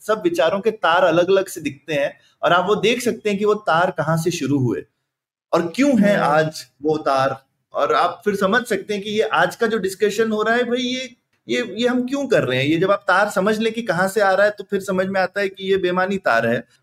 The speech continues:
Speaker 1: हमको, in fact, जो पहला ऐसे है कि भाई, हिंदुस्तान को अपने आप को ये कृषि प्रधान, ये वो सब सोच करके नहीं चलना चाहिए। सोचना चाहिए कि भाई, हम फिर से कैसे टेक्नोलॉजिकली, हम टेक्नोलॉजिकली अच्छे थे, तो फिर से हमको होना चाहिए।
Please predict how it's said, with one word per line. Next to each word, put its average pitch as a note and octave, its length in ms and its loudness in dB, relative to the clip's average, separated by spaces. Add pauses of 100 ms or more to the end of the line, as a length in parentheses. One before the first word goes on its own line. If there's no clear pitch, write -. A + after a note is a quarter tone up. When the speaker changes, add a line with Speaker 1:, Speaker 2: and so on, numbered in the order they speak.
Speaker 1:
हमको, E3+ 480 2
in F#3 80 2
fact, F#3+ 320 0 (280)
जो D3 80 2
पहला D3+ 340 4
ऐसे F3+ 300 2
है F#3+ 160 4
कि F#3+ 160 -2
भाई, E3+ 180 2
हिंदुस्तान F3+ 840 0
को F#3 140 -2
अपने F3 260 0
आप E3+ 220 0
को F#3 80 2
ये F#3 200 4
कृषि F3 300 -2
प्रधान, D#3+ 540 2
ये D#3 140 2
वो E3+ 200 2
सब E3+ 260 -2
सोच D#3+ 280 0
करके E3 540 -4
नहीं E3+ 180 0
चलना E3+ 280 0
चाहिए। G#3+ 220 -6
सोचना G3 320 0
चाहिए A3 220 -4
कि A3+ 80 -8
भाई, A3 160 0
हम G#3+ 140 2
फिर G3+ 180 -4
से B3+ 200 -6
कैसे A3+ 280 0
टेक्नोलॉजिकली, G#3+ 760 0
हम G#3 140 2
टेक्नोलॉजिकली F#3 540 -2
अच्छे A3 240 0
थे, A#3+ 220 0
तो - 400 -16
फिर A#3 100 0
से A#3 120 0
हमको C#4+ 220 0
होना A#3 200 2
चाहिए। G3 220 -8